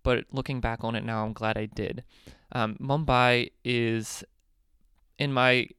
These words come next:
opinion, the New York City of India. Okay, you have Delhi, which is like the Washington, D C, with lots of monuments and temples and statues. On the other hand, Mumbai is like New York City, where it's, like, chaotic,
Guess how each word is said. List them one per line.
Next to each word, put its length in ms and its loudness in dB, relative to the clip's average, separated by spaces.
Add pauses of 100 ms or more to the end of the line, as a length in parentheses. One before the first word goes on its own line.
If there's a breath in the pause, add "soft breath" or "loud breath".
(160)
opinion, 760 2
the 140 -4
New 120 -4
York 240 -2
City 280 -6
of 100 -10
India. 480 -6 (320 loud breath)
Okay, 180 -4
you 140 0
have 220 -2
Delhi, 280 2
which 200 -4
is 80 -12
like 140 -6
the 100 -2
Washington, 560 -2
D 120 -4
C, 220 -6
with 100 -8
lots 200 -6
of 80 -6
monuments 580 -4
and 160 -12 (140)
temples 460 -2
and 100 -10
statues. 580 -2 (480 loud breath)
On 100 -2
the 60 2
other 160 4
hand, 360 0 (380 loud breath)
Mumbai 440 6
is 160 0
like 120 -2
New 120 -2
York 180 0
City, 240 -2
where 140 2
it's, 160 -6
like, 180 -4
chaotic, 680 0